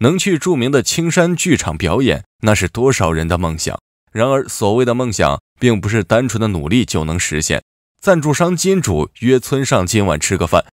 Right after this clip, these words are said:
顺便介绍一个人给他看看。村上充满疑惑地赴约，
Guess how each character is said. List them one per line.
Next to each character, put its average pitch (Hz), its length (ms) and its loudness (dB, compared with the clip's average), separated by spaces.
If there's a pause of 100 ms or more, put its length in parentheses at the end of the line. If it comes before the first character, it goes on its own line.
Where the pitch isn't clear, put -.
顺 185 300 -2
便 180 180 0
介 160 220 0
绍 135 180 0
一 123 140 -2
个 127 140 2
人 92 260 0
给 110 160 0
他 87 80 -2
看 85 200 -4
看。 76 200 -4 (420)
村 196 240 -2
上 196 240 0
充 202 180 -4
满 123 220 2
疑 87 200 -2
惑 165 160 0
地 117 100 4
赴 98 180 -2
约， 95 180 4